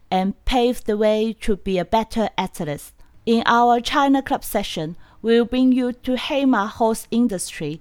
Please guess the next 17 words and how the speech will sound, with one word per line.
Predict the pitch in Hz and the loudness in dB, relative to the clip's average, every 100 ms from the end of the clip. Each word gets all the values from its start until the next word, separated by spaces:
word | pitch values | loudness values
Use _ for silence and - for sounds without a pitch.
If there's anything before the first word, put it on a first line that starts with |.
| - | -12
which | - 254 - 214 | 0 0 2 -4
is | - | -4
founded | - 240 254 240 | -4 0 2 0
in | - 202 214 | -2 -4 -2
twenty | 254 254 285 | 0 0 0
twenty | 302 285 226 175 175 _ - | 0 2 0 -4 -8 _ -4
in | 202 196 | 0 2
Maoming | 254 254 175 156 185 | 4 4 2 0 -2
City, | 208 202 160 143 - - - | -4 -6 -8 -8 -12 -12 2
Guangdong | 277 269 269 262 | 4 4 2 0
Province. | - 240 175 160 - - _ - | 0 -2 -2 -6 -10 -18 _ -8
This | 311 | -4
new | 247 254 262 | -2 -2 -2
club | 262 226 | -6 -6
has | 196 202 | -8 -6
more | 220 233 233 | -4 -2 -2
than | 214 208 214 | -2 -2 -4